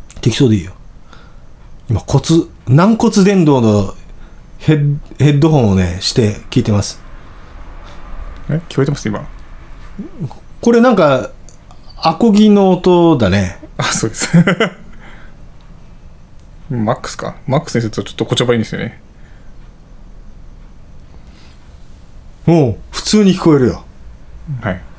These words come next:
Speaker 1: だから耳を塞いでないんですよね、今ね。
Speaker 2: そうです、そうです。
Speaker 1: 全然。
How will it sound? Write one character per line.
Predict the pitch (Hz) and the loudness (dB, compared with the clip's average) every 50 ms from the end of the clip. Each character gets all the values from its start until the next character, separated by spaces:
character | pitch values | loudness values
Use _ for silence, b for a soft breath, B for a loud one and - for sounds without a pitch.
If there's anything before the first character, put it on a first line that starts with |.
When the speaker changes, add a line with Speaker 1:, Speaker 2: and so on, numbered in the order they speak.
| - - - - - - - - - - - - - | -20 -20 -20 -20 -20 -18 -18 -18 -18 -18 -6 0 2
Speaker 1:
だ | 190 | 2
か | 170 | 4
ら | 151 | 4
耳 | 165 202 254 285 302 294 | 6 6 6 6 6 6
を | 220 | 4
塞 | - - 254 247 | 4 2 2 4
い | 233 | 4
で | 240 | 4
な | 233 | 4
い | 220 | 4
ん | 180 | 2
で | 131 117 | 2 2
す | - 113 | 2 2
よ | 110 | 4
ね、 | 170 202 | 4 4
今 | 156 110 101 | 4 2 2
ね。 | 127 196 202 - - - | 2 2 0 0 -4 -4
Speaker 2:
そ | - - | -2 0
う | 110 | 0
で | 92 | 0
す、 | - - | -2 -2
そ | 92 | -2
う | |
で | - 143 | 2 4
す。 | 151 | 4
Speaker 1:
全 | 151 135 | 4 6
然。 | 135 143 131 117 - | 4 4 2 2 -2